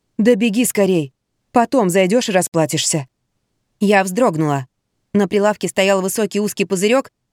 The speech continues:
с ярко-красной наклейкой и пробкой цвета крови. Горлышко у флакона было витое. Весьма необычный дизайн для упаковки лекарства. "Спасибо!"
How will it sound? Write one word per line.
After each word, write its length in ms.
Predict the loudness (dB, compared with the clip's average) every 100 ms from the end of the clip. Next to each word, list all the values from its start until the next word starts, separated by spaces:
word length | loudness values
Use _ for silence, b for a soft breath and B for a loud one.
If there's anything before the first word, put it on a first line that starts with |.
| -8
с 120 | 0
ярко-красной 640 | 0 0 -2 -2 -2 -2
наклейкой 640 | -2 -2 -2 0 -2 -4 _ _ _ -4
и 120 | -2
пробкой 380 | 0 -2 -2 -6
цвета 340 | -2 -2 -2
крови. 440 | 0 2 2 -2 -10 _ _ _ _ _ -6
Горлышко 520 | 0 2 2 -2 -2
у 80 | -4
флакона 460 | 0 0 0 0 0
было 240 | 0 0
витое. 580 | 0 0 0 0 -2 -10 _ _ _ _ _ _ _ _
Весьма 480 | -2 -2 -2 -2 -2
необычный 520 | 0 0 -2 -4 -4
дизайн 360 | -2 0 0 0
для 160 | 0 0
упаковки 440 | -2 -2 -4 -2
лекарства. 640 | -2 0 -2 -4 -10 -12 _ _ _ _ _ _ _ _ _
"Спасибо!" 800 | -10 2 2 2 2 2 2 0